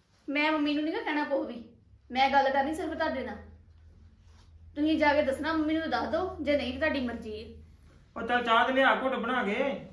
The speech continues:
Speaker 2: ਨਹੀਂ ਤੇ ਖੜਦੇ ਉੱਥੇ ਹੁਣ, ਆਊਗਾ ਫੋਨ ਤੇ
Speaker 1: ਮੈਂ
Speaker 2: ਮੈਂ ਨਾ
Speaker 1: ਕਹਿੰਦੀ
Speaker 2: ਕਰ
Speaker 1: ਆ ਵੀ
Speaker 2: ਦੂੰਗਾ।
Speaker 1: ਚੱਲ ਇਹ ਘਰ ਦੇ ਵਿੱਚ ਚੱਲ ਕੋਈ ਬਚ ਜਾਊਗਾ, ਕੁਛ ਰਹਿ ਜਾਊਗਾ, ਕੁ ਪਰ ਨਾ,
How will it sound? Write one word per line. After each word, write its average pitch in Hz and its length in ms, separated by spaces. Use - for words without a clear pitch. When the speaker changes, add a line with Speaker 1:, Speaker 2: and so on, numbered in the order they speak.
Speaker 2:
ਨਹੀਂ 233 260
ਤੇ 262 120
ਖੜਦੇ 202 320
ਉੱਥੇ 214 180
ਹੁਣ, 220 120
ਆਊਗਾ 202 260
ਫੋਨ - 80
ਤੇ - 60
Speaker 1:
ਮੈਂ - 160
Speaker 2:
ਮੈਂ 226 140
ਨਾ - 80
Speaker 1:
ਕਹਿੰਦੀ - 120
Speaker 2:
ਕਰ 302 60
Speaker 1:
ਆ 311 40
ਵੀ 320 60
Speaker 2:
ਦੂੰਗਾ। 294 200
Speaker 1:
ਚੱਲ 311 200
ਇਹ 302 100
ਘਰ 320 160
ਦੇ 247 120
ਵਿੱਚ 247 100
ਚੱਲ 269 160
ਕੋਈ 277 200
ਬਚ 233 240
ਜਾਊਗਾ, 269 280
ਕੁਛ 320 160
ਰਹਿ 240 220
ਜਾਊਗਾ, 294 260
ਕੁ 320 180
ਪਰ 320 140
ਨਾ, 254 160